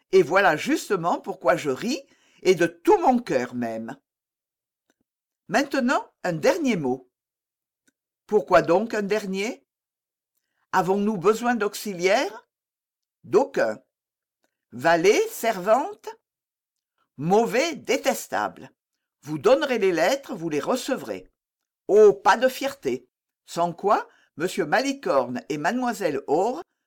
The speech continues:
ne faisant pas leurs affaires eux-mêmes, devront se résoudre à les voir faire par d'autres.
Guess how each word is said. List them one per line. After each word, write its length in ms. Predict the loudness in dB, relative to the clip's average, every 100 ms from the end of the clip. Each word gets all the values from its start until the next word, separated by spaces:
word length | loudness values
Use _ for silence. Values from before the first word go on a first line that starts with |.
| -12
ne 100 | -10
faisant 340 | -8 -8 -8 -2
pas 220 | 0 0
leurs 200 | -2 -2
affaires 420 | -4 -4 -6 -6 -6
eux-mêmes, 460 | -6 -4 -4 -6 -10 _ _ _
devront 400 | -2 0 0 -2
se 120 | -4
résoudre 680 | -4 -4 -4 -8 -6 -6 -6
à 120 | -2 -2
les 80 |
voir 240 | 0 -2 -6
faire 360 | -6 -6 -4
par 180 | -6 -6
d'autres. 420 | -6 -8 -10 -18